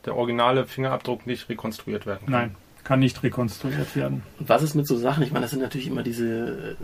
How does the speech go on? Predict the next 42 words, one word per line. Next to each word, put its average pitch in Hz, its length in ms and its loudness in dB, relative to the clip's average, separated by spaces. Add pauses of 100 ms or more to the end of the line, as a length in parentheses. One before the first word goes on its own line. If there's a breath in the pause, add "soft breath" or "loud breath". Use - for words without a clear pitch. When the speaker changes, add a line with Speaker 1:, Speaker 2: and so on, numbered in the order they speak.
(140)
Speaker 3:
äh, - 20 -4
nerdigen 120 380 4
Sachen, 120 220 2
was 127 160 -2
ist 120 100 -6
jetzt, 117 140 -4
wenn 120 100 -4
ich 120 140 -4
meinen - 180 -2
Fingerabdruck 135 560 -2
am 120 160 0
Glas, 127 480 2
Speaker 1:
Ja, 214 120 4
aber 214 100 4
Speaker 3:
ich - 60 2
Speaker 1:
kann 190 100 6
man 202 80 6
ja 190 80 6
Speaker 3:
nehme, 190 120 6
Speaker 1:
mal 185 60 6
reingehen, 170 320 6
Speaker 3:
ne, 190 140 6
Speaker 1:
auf 160 80 -2
jeden 147 120 8
Speaker 3:
und, 147 120 8
Speaker 1:
Fall. - 100 4
Speaker 3:
und 143 80 6
mit 147 80 8
Speaker 1:
Das 143 60 4
ist 151 120 -2
interessant. 151 260 8
Speaker 3:
Tesafilm 143 280 6
abnehme 147 600 6
und 135 200 2
dann 139 140 4
mir 143 120 6
einen 135 100 4
Silikonfinger 143 760 4
baue 139 600 8
und 139 180 -2
den 139 140 4
scanne. 123 380 0